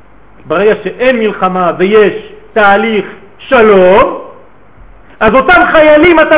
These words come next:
לוקח אותם כדי לפנות יישובים. מפחיד.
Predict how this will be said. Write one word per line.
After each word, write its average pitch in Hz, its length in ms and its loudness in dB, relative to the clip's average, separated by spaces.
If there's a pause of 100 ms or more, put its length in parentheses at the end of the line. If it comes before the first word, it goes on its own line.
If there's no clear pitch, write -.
לוקח 320 260 2
אותם 311 300 2
כדי 302 220 -4
לפנות 302 460 -2
יישובים. 294 600 -6 (2250)
מפחיד. 254 300 -20